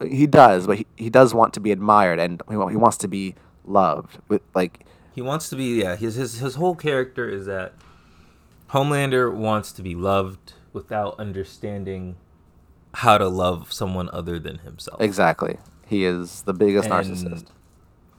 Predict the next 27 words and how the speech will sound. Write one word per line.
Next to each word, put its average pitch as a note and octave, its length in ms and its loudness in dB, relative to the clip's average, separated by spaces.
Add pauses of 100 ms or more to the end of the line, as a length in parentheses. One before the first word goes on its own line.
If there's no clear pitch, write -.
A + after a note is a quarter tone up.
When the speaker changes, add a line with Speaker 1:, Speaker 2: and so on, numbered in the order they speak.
(180)
Speaker 2:
that's G#2+ 260 -2
what A#2 140 -6
creates G2 380 -4
all G2 300 0
of E2+ 100 -8
his F2 120 -12
problems - 720 -14
with - 240 -14
everyone F#2+ 500 2
and F#2 100 -8
all G#2 160 2
the G2 100 -8
relationships F#2 640 -4
he E2 100 -12
has, D#3+ 520 0 (640)
because G#2+ 260 -16
he A#2+ 80 -14
knows A#2+ 240 -12
how B2+ 80 -4
to A2 100 -2
demand D3+ 380 2
things C#3+ 180 0
from C3 160 -6
people, B2+ 400 -8 (440)
but G#2 180 -4
he A2+ 120 -6
doesn't G#2+ 420 -4